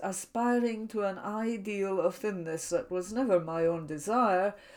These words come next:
but a toxic mix of outside forces and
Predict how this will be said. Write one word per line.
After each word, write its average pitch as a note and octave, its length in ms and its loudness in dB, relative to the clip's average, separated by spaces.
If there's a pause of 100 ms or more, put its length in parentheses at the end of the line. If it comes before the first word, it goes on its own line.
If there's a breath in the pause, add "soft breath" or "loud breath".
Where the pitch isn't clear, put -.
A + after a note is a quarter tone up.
(160 loud breath)
but F#3+ 300 4
a F3+ 180 0
toxic - 800 0
mix G3 460 -4
of F3+ 140 0
outside F#3 600 2
forces A#3+ 720 2
and F#3 480 -4